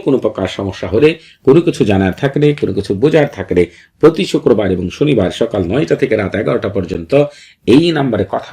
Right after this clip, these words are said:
বলতে পারবেন। তবে নামাজের সময় নাম্বারটি বন্ধ থাকবে, সেদিকে খেয়াল রাখবেন। আপনারা এরপর যে কাজটি করবেন, এই তালসামটিকে সামনে রেখে আল্লাহ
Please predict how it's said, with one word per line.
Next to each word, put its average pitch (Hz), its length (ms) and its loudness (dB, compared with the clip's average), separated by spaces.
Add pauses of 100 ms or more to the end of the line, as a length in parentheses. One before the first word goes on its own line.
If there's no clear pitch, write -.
বলতে 92 260 -4
পারবেন। 95 260 -4 (100)
তবে 95 220 -4
নামাজের 127 360 -6
সময় 92 240 -6
নাম্বারটি 78 320 -12 (120)
বন্ধ 117 180 -6 (120)
থাকবে, 76 240 -4 (500)
সেদিকে 95 420 0
খেয়াল 90 280 2
রাখবেন। 78 280 -2 (580)
আপনারা 113 360 2 (480)
এরপর 165 340 6 (100)
যে 135 120 4
কাজটি - 320 -6
করবেন, 90 280 2 (340)
এই 147 80 4 (100)
তালসামটিকে 98 640 -6
সামনে 127 300 -4
রেখে 104 220 -4 (380)
আল্লাহ 110 220 0